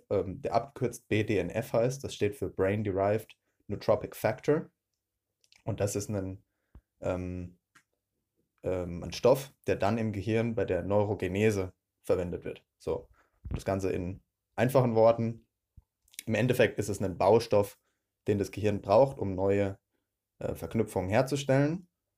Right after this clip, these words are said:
Und neue Verknüpfungen ist ja genau das, was uns dazu bringt, neue Dinge zu lernen. Früher hat man eben angefangen, diesen Stoff zu erforschen bei Mäusen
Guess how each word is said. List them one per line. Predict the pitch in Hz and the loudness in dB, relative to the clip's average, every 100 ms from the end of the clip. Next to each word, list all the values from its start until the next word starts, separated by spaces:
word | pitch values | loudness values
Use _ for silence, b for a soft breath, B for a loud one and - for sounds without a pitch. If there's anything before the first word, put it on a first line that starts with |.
| _ | _
Und | _ - 95 92 - | _ -2 -2 -6 -8
neue | - 107 104 | 2 4 4
Verknüpfungen | 101 110 110 110 104 | 0 -4 -2 -2 -2
ist | 92 - | -4 -6
ja | |
genau | 87 87 87 | -6 -4 -4
das, | - 95 - - _ - | -2 -2 -4 -16 _ -12
was | - - | -10 -8
uns | - 113 | -6 -2
dazu | 110 95 95 | 0 -2 -2
bringt, | 92 92 | -4 -6
neue | 87 90 90 | -4 -2 -2
Dinge | 85 90 90 | -4 -6 -8
zu | - | -10
lernen. | 80 82 85 82 _ _ _ _ _ b b _ - | -8 -8 -10 -12 _ _ _ _ _ b b _ -20
Früher | - - 120 127 | -20 0 6 6
hat | 120 | 4
man | 101 | 0
eben | 98 98 | -2 -2
angefangen, | - 104 101 104 101 98 | -4 -4 -2 -2 -2 -2
diesen | 104 98 | -4 -4
Stoff | 95 - 127 - _ _ - | 0 4 4 2 _ _ -12
zu | 110 | -8
erforschen | 104 - 101 127 143 | -8 2 4 4 2
bei | 113 90 | -2 0
Mäusen | 90 101 131 147 175 | 2 4 4 2 -4